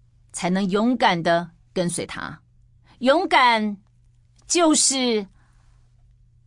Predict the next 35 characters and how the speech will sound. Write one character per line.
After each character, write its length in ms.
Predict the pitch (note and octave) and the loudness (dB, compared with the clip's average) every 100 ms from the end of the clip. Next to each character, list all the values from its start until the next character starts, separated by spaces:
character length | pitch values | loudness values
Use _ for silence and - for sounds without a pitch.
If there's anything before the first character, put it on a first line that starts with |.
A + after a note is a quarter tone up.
| _ _ _ _ _ | _ _ _ _ _
害 280 | - F#4 C#4 | -2 2 2
怕 300 | - - F3+ | 0 0 0
仍 220 | D#3+ D#3+ | 0 -2
然 180 | D#3+ D#3+ | -2 -2
行 260 | - C#3+ C#3+ | -2 -4 -4
动， 320 | F#3 E3+ D#3+ - - | -2 -2 -4 -8 0
勇 220 | C#4+ F4+ | 2 4
敢 220 | E4+ C4 | 2 2
就 180 | D4 C#4 | 2 0
是 380 | - A#3+ A3 - | 0 0 -2 -4
做 420 | - D4 C4+ A3 F#3 _ | -4 2 4 4 0 _
该 240 | - C4+ D#4+ | 0 2 2
做 280 | D#4+ C#4 G#3+ | 0 0 0
的 120 | G3 | -2
事， 420 | F#3+ G3+ F3 D#3 - _ _ | -2 -2 -2 -4 -8 _ _
即 220 | - C4+ F#4 | -4 0 2
使 160 | D#4 | 2
你 180 | C4+ D#4+ | 0 -2
可 240 | - C4+ | 0 0
能 400 | G#3+ G#3 A3 B3+ B3 _ | 2 2 2 0 -4 _
感 220 | G#3+ E3 | -2 0
到 120 | E3 | 0
害 220 | D#3+ E3 C#3 | 0 -2 -6
怕。 360 | - D3 - _ _ _ _ _ _ - | -8 -8 -10 _ _ _ _ _ _ -16
要 220 | - B3 B3 | 0 2 2
是 140 | A#3+ | 0
你 220 | G#3 A3 | 0 0
以 60 | G#3+ | 0
为 400 | F#3 F#3 F#3 A3 - - - | 0 2 0 -2 -12 -20 -10
你 140 | - C#4 | -2 -2
生 240 | - F4 | 0 0
命 220 | F#4 E4+ | 0 0
有 200 | B3 A#3+ | 2 0
一 100 | D4 | 0
天 380 | C4 D4 C#4+ D4 | -4 0 0 0